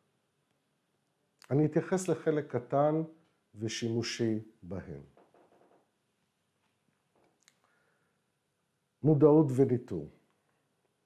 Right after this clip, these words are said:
חשוב ככל שניתן שנשים לב לתחושות שלנו, לרגשות שלנו, למחשבות שלנו. אנו חווים רבים מאלה לאורך היום,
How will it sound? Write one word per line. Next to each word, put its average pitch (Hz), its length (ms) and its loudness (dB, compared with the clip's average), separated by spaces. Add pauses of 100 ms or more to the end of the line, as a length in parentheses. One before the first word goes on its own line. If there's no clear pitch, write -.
(1500)
חשוב 165 680 2 (920)
ככל 156 320 2
שניתן 113 680 -2 (680)
שנשים 139 540 0
לב 135 260 4
לתחושות 131 580 -4
שלנו, 110 560 -2 (440)
לרגשות 95 640 -6
שלנו, 107 580 -4 (540)
למחשבות 101 680 -4
שלנו. 110 560 -2 (1040)
אנו 131 160 4
חווים 147 480 2
רבים 139 380 2
מאלה 127 400 2
לאורך 107 500 -2
היום, 101 400 -4